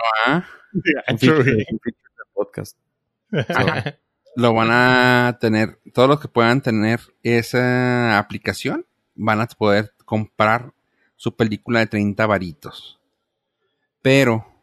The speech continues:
Speaker 1: a diferencia de, de unas compañías ahí medio que están haciendo, quieren hacer ruido, como Epic Games o, o Fortnite, Disney no está ofreciendo descuentos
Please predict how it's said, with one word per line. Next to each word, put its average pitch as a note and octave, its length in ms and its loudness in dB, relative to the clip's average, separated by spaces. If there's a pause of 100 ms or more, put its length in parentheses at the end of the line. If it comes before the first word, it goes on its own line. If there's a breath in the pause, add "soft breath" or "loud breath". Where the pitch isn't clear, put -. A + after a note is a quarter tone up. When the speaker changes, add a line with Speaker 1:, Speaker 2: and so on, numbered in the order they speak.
(380)
Speaker 1:
a G#2 80 2
diferencia G#2 840 0
de, G#2 640 0 (200)
de B2+ 260 -4
unas D3+ 380 -2
compañías A2 500 -2
ahí G2+ 220 -2
medio A2 520 -2
que - 80 -10
están A2 160 -4
haciendo, A#2+ 300 -6
quieren G3 200 0
hacer D3+ 220 0
ruido, B2 280 0 (960)
como G2+ 500 0
Epic A2 300 -4
Games G#2+ 260 0
o, A2+ 160 -6
o F#2+ 280 -6
Fortnite, D#3 420 -2 (640)
Disney B2 460 -2
no C#3+ 520 4
está D#3 180 0
ofreciendo C3+ 480 0
descuentos A2+ 840 -2